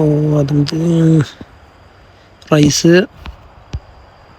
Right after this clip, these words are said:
യമാൽ, സ്റ്റോയ്ക്കോവിച്ച്, പെലെ. ഓ,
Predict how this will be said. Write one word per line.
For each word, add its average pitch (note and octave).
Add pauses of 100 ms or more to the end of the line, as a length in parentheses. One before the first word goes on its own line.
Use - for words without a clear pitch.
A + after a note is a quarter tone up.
(1080)
യമാൽ, D#3 (3500)
സ്റ്റോയ്ക്കോവിച്ച്, E3+ (200)
പെലെ. E3+ (4000)
ഓ, -